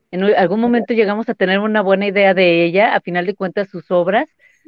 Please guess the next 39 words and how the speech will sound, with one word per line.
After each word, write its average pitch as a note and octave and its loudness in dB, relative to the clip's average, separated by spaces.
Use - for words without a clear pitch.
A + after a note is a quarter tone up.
la F3 2
mostraron F#3 0
como E3+ 0
era F#3 4
en F3 -2
realidad, D#3+ 2
porque E3+ -8
como F#3 -2
he F#3+ 0
comentado G#3 0
en G#3 -2
este G#3 -6
camino, G3+ 0
podemos G#3 4
decir A3 0
que A#3 0
todos A3 2
somos A3+ -2
de G#3+ -2
izquierda, G3+ -2
pero F3+ 0
a - -2
final G3 -4
de B3 0
cuentas, G#3+ -2
donde F#3 -2
hay, F#3 0
cuando F3+ 2
hay F#3+ 4
dinero, G#3 2
cuando F3+ -2
hay F#3+ 2
oportunidades, F3+ 0
te F#3 -4
das F#3+ 2
cuenta G#3 -4
que F#3+ -6
mucha F#3+ -4
gente A#3+ 0